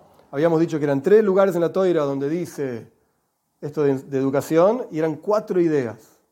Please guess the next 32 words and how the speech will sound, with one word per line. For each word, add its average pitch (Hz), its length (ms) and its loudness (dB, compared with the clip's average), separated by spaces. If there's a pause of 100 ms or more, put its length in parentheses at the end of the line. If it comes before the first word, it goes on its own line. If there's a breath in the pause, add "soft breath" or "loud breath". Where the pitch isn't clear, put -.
(640)
Un, 202 240 0
la 180 120 2
primera 214 260 4
idea, 202 180 4
el 175 100 -4
primer 196 240 -2
lugar 196 300 2
era 190 200 2
Sherat 160 320 -2
sin 156 180 -8
bichos, 170 500 -4
y 147 40 -10
la 156 80 -4
idea 160 200 -2
era 160 160 -2
que 156 200 -2
es 147 220 -8
muy 147 680 -2 (200)
chiquito 151 380 -8
a 147 40 0
la 143 80 2
medida. 120 300 -4 (200 soft breath)
El 185 120 -2
segundo 233 320 2
asunto 208 360 -2
era 202 320 0
sangre, 123 580 -4 (340)
y 160 80 -16
que 160 100 -6
es 147 60 -2
muy 175 200 2
grave. 135 460 2